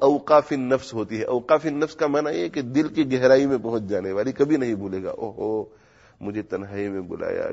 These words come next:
کتنی شفقت فرمائی، میری اتنی بڑی غلطی تھی، پھر بھی مجھے گلے لگایا اور مجھے سمجھا کر کے، مثالیں دے کر سمجھایا، اوہو، کیا شفقت استاد کی، یہ بات تو میں زندگی بھر نہیں بھول سکتا۔" کچھ طبیعتیں ایسی ہوتی ہیں،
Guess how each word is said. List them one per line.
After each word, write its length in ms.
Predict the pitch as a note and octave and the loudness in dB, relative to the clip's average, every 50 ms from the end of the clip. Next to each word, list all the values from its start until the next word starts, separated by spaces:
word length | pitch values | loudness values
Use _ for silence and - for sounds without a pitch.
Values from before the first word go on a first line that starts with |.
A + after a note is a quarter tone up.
| F#2 | -8
کتنی 280 | - A2+ - - - C3 | -10 -14 -14 -12 -12 -10
شفقت 420 | - - G2 - - - - - | -10 -10 -12 -12 -10 -10 -10 -10
فرمائی، 580 | - - - - - - E2+ F#2 G2+ G#2 G#2 G2 | -10 -12 -12 -12 -10 -10 -10 -8 -8 -8 -8 -8
میری 300 | F2+ F2 G#2 A2 G#2+ G2 | -8 -10 -8 -8 -8 -8
اتنی 240 | G2 - A2 A2+ A2+ | -10 -10 -12 -10 -8
بڑی 240 | A2+ A2+ A#2+ A#2 G#2 | -6 -4 -4 -4 -4
غلطی 380 | G2+ F#2+ G2 G#2 A2 B2 B2 A2+ | -4 -4 -4 -6 -6 -6 -6 -6
تھی، 340 | - - A2+ A#2 A2 G#2 - - _ _ _ - _ _ _ | -6 -8 -10 -10 -10 -12 -14 -18 _ _ _ -20 _ _ _
پھر 140 | - G#2 G2 | -12 -10 -8
بھی 100 | G2+ G#2 | -8 -8
مجھے 240 | G#2 G#2 G#2 G#2+ G#2 | -6 -4 -4 -4 -4
گلے 320 | F#2 F#2+ G#2 A2 A#2+ B2 | -4 -2 0 2 2 2
لگایا 560 | A#2+ A2 G#2 G#2 G#2+ G#2+ G#2+ A2 A2+ A2+ A2 | 2 2 0 0 0 0 0 0 -2 -2 -2
اور 200 | G#2 F#2+ F#2 G2 | -2 -4 -4 -6
مجھے 280 | G2+ G2+ G2 G2+ F2+ G2 | -8 -10 -12 -12 -12 -12
سمجھا 460 | - - G#2 G2 G2 G2 G#2 G#2+ A2 | -14 -14 -16 -16 -10 -6 -6 -6 -4
کر 180 | A2 A#2 - - | -4 -6 -6 -6
کے، 180 | - G#2+ G#2+ | -8 -8 -10
مثالیں 440 | G#2 G2 F#2 - - G#2 - F#2 F#2+ | -10 -10 -12 -10 -8 -8 -8 -6 -8
دے 180 | - - - - | -10 -10 -12 -12
کر 180 | - - - | -12 -12 -12
سمجھایا، 520 | - - - - - - - - - - - | -12 -14 -16 -16 -16 -16 -16 -16 -16 -16 -16
اوہو، 500 | - A1 - - - - - - - - - | -16 -16 -18 -18 -18 -20 -20 -20 -20 -20 -14
کیا 200 | - - - C3 | -12 -8 -8 -8
شفقت 440 | B2+ - F#2 - _ - - - E2+ | -8 -10 -12 -16 _ -18 -20 -20 -20
استاد 480 | E2+ - - - - - - _ _ | -20 -20 -20 -20 -20 -20 -20 _ _
کی، 100 | - - - _ _ _ _ _ _ - | -20 -20 -20 _ _ _ _ _ _ -10
یہ 100 | A2 G2+ | -8 -4
بات 240 | F#2+ G#2 G#2+ - | -2 -2 -4 -4
تو 80 | - A#2+ | -4 -6
میں 100 | A#2+ A#2+ | -4 -4
زندگی 340 | A2+ G#2+ G#2+ A2 A#2+ A#2+ A2 | -4 -6 -6 -6 -6 -6 -6
بھر 120 | - - | -8 -8
نہیں 120 | - C3+ B2 | -8 -8 -8
بھول 180 | A2 G2+ - | -8 -10 -10
سکتا۔" 320 | - - - - _ - - _ _ _ _ _ _ _ _ _ _ _ _ | -12 -14 -16 -16 _ -20 -20 _ _ _ _ _ _ _ _ _ _ _ _
کچھ 220 | - C3 B2 B2 - | -8 -6 -6 -4 -2
طبیعتیں 360 | A#2+ A#2 A#2+ B2 A2 A#2 A#2 | -2 0 0 0 0 0 -2
ایسی 200 | A2 A2 - C3+ | -2 -2 -2 -4
ہوتی 260 | B2+ C3 - - - | -4 -4 -6 -8 -10
ہیں، 80 | D3+ | -12